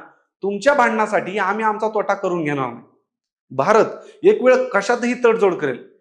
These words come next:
पण शेतकरी आणि शेतीमाल याच्या बाबतीत no compromise. टॅरिफच्या उत्तरात भारतही अमेरिकेतून येणाऱ्या मालावर रेसिप्रोकल टॅरिफ लावण्याची तयारी करतो. म्हणजे तुम्ही कर लावणार तर आम्ही पण लावणार.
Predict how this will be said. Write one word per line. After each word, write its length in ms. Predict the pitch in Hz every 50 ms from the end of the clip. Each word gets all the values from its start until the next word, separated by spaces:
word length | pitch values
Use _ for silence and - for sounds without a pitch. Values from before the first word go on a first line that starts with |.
| _ - -
पण 180 | - - 151 143
शेतकरी 760 | 147 - - 202 202 202 - 202 180 147 131 101 - - -
आणि 100 | 143 160
शेतीमाल 640 | 170 - - - 190 226 226 - 220 185 151 135 127 - - - _ _ _ -
याच्या 400 | 139 147 156 165 170 - 196 185
बाबतीत 380 | 156 143 139 139 - 170 190 - - - - - _ - 190 202
no 60 | 220 214
compromise. 640 | 196 - 170 151 127 131 131 117 120 113 - - - - - - -
टॅरिफच्या 380 | 214 233 254 269 240 - - 254
उत्तरात 680 | 240 - 247 - 233 196 156 139 - - - - -
भारतही 880 | 147 147 156 170 214 240 240 - 170 139 127 123 120 - - - _ _ _ _ _
अमेरिकेतून 680 | - 165 190 190 196 190 214 208 214 233 226 240 240
येणाऱ्या 300 | 220 202 190 190 190 190
मालावर 440 | 185 180 180 180 180 165 139 139 156 175 - - - _ _ -
रेसिप्रोकल 680 | 156 151 175 196 190 - 240 220 220 220 220 220 220 214
टॅरिफ 320 | 214 208 175 170 170 143 139
लावण्याची 720 | 151 151 151 151 143 143 - 180 240 - - _ _ _ -
तयारी 280 | 214 208 202 180 156 139
करतो. 280 | - 127 - - - - _ _ _ _ _ _ _ _ _ _ _ _ -
म्हणजे 580 | 165 190 202 175 160 127 - - - - _ _ _ -
तुम्ही 180 | 220 226 233 247
कर 200 | 240 240 240 226
लावणार 420 | 233 226 214 208 208 214 214 226 220 214 - - _ _
तर 100 | 240 240
आम्ही 240 | 240 233 220 208 175
पण 160 | 143 - 131
लावणार. 320 | 127 123 117 117 113 127